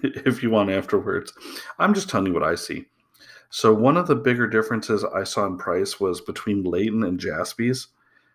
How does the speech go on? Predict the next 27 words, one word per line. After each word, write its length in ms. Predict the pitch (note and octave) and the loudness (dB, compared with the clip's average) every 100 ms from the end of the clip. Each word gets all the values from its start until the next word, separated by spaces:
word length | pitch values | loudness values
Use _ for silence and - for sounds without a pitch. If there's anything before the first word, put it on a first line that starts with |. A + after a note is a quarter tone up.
| _ _ | _ _
on 380 | G2 G#2 G2+ G2 | 4 6 4 2
the 200 | F#2+ F#2+ | 0 -2
Tampa 280 | F2+ A#2 A2 | -2 -2 0
Bay 160 | G2+ G2 | 2 2
Rays. 540 | F#2 F2 C#2+ C#2+ - - | 2 -2 -4 -6 -10 -8
I 80 | F#2 | -4
think 180 | G#2+ | -2
the 80 | G2+ | -2
Tampa 280 | - A2+ A2 | 0 0 2
Bay 120 | G#2 | 2
Rays 320 | G2 F#2+ G2+ - | 2 2 0 0
have 440 | F2 F2 D#2+ - _ _ _ _ _ _ _ _ _ _ | 0 2 0 -6 _ _ _ _ _ _ _ _ _ _
five 480 | - A2 A#2 B2 B2+ | 2 6 6 4 0
prospects 720 | - G#2+ G#2+ - G#2+ G#2 - | 4 6 4 2 2 2 0
and 140 | E2+ | -4
then 120 | G2 F#2 | -4 -6
four 300 | - G#2+ A2 | 0 0 0
chances 400 | - G2 G2+ F#2 | -2 -4 -6 -6
for 240 | - - | -4 -2
other 240 | G#2+ G#2+ | 0 0
autos. 440 | F2 G2+ G#2 G2+ - | 0 0 2 0 0
They 100 | F#2+ | -4
have 180 | D#2 - | -4 -4
two 200 | - A#2+ | -2 0
first-round 520 | - G#2+ - A#2 A2 | 2 2 2 0 2
draft 300 | A2 G#2 - | 4 2 2
choices 580 | - G2+ G#2 A2 A2 | 0 0 0 -2 -2